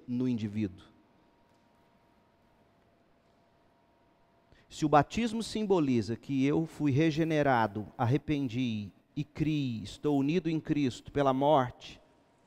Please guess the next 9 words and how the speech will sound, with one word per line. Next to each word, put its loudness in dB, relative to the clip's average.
se -4
o 4
batismo 4
simboliza 2
algo 6
que 0
espiritualmente -2
já 6
ocorreu, 6